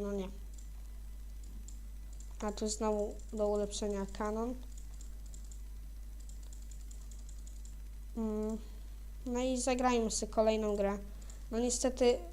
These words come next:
przedłużył się ten odcinek, bo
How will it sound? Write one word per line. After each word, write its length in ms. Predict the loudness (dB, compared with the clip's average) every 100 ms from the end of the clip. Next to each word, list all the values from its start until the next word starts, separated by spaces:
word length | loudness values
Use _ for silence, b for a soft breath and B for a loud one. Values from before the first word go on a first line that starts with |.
| -10 -8
przedłużył 500 | 4 6 8 8 6
się 160 | 4 2
ten 140 | 2
odcinek, 520 | 0 0 0 2 2 0 -6 -8 -8 -8 B B B B -2
bo 640 | 4 10 12 12 12 10